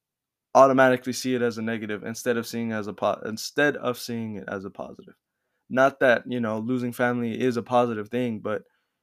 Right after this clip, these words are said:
you know, to do things for them and, you know, you know what, I'm gonna do this for them because they believed in me. I need to, you know, believe in myself. And whatever you're going through, you know, it could be anything, anything, and you could still feel the same way.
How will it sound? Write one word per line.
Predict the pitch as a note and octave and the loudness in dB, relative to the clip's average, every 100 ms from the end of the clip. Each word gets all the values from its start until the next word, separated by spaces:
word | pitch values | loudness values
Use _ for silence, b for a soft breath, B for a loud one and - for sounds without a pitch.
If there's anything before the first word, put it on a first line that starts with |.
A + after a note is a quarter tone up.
| _ | _
you | - A#2 | -6 -2
know, | A2+ A2 - _ _ | 0 -2 -6 _ _
to | - A#2+ | -6 -6
do | A2+ C3+ D3 | -2 0 0
things | C#3 - C3+ B2+ | -2 -2 -2 -2
for | - C3 C3+ | -2 0 2
them | B2 A2 G2+ G#2+ _ _ _ _ _ | 2 -2 -6 -8 _ _ _ _ _
and, | A#2 A#2+ | -4 -2
you | B2 | 0
know, | A#2+ A2+ A2+ - - _ _ _ - | 0 0 -4 -8 -20 _ _ _ -10
you | B2 | -4
know | B2 | 0
what, | B2 A#2+ | 2 2
I'm | A#2 | 0
gonna | B2 | -4
do | A2+ A#2+ | -4 -4
this | A#2 A2 | -4 -6
for | G#2+ | -6
them | G#2+ G#2 | -4 -4
because | G#2 - A2 | -6 -8 -4
they | A#2 B2 | 0 0
believed | A#2+ B2 A#2 | 0 -2 0
in | B2 | -2
me. | B2 B2+ _ _ _ - | -2 -4 _ _ _ -10
I | A2 | -4
need | A#2 | -2
to, | A2+ F#2 | -2 -4
you | A2+ | -4
know, | A2+ G#2 | -2 -2
believe | A2 A#2 A2+ | -2 -4 -2
in | |
myself. | G#2 G2 - F#2+ - _ _ _ _ _ | -4 -4 -6 -8 -10 _ _ _ _ _
And | A#2 | 0
whatever | A#2 C3 D#3 | 4 6 6
you're | E3 C3+ | 4 4
going | B2 D#3 C#3 | 4 4 2
through, | - G2 E2 _ - | -2 -6 -6 _ -10
you | A2 | -4
know, | A2 B2+ | -2 -2
it | A#2+ | -4
could | D3+ C#3+ | -4 -2
be | D#3 D3+ C#3 b b _ - | 0 -2 -2 b b _ 0
anything, | D3+ G3+ F#3+ C3 G2 - | 2 2 0 -4 -6 -4
anything, | D3+ F3 B2 G2+ - _ _ | -2 -2 -4 -6 -8 _ _
and | A#2+ C3+ | 0 0
you | |
could | C#3 C3+ | -2 -6
still | - D#3+ | 0 0
feel | D3+ D3 | 2 0
the | C3+ | 0
same | C3+ C3 | 0 2
way. | B2+ A#2+ | 0 -2